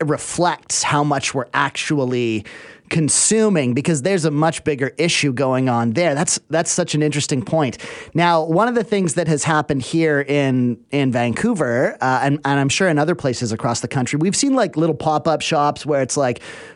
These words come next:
nothing is packaged. You bring, you bring in your reusable bottle and they refill it for you. Like, there's no bags, there's no,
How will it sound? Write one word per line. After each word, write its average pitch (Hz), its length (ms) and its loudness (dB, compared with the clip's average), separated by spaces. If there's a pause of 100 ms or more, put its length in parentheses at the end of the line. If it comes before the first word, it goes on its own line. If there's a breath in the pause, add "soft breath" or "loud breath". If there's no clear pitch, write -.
(100)
nothing 185 560 0
is 175 180 2
packaged. 180 720 0
You 143 80 2
bring, 165 300 -2
you 160 120 0
bring 165 280 0
in 165 120 2
your 160 120 2
reusable 156 600 0
bottle 156 360 2
and 131 100 2
they 143 120 2
refill 156 420 0
it 147 80 -2
for 135 180 -2
you. 107 160 -2
Like, 110 160 -2
there's 123 180 -4
no 151 240 2
bags, 135 520 0
there's 131 200 -4
no, 147 380 2